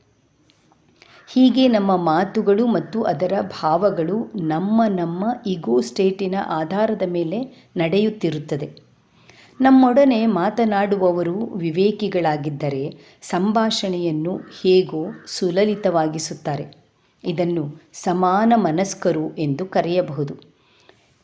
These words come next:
ಈಗೋ ಸ್ಟೇಟ್ ಹೊಂದದಿದ್ದರೆ ಜಗಳ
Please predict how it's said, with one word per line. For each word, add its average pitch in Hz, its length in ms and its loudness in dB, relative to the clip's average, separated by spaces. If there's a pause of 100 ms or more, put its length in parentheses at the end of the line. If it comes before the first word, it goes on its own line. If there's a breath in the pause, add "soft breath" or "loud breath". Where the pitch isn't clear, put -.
ಈಗೋ 226 280 0
ಸ್ಟೇಟ್ 254 380 -4 (100)
ಹೊಂದದಿದ್ದರೆ 190 1600 0 (220)
ಜಗಳ 160 440 -2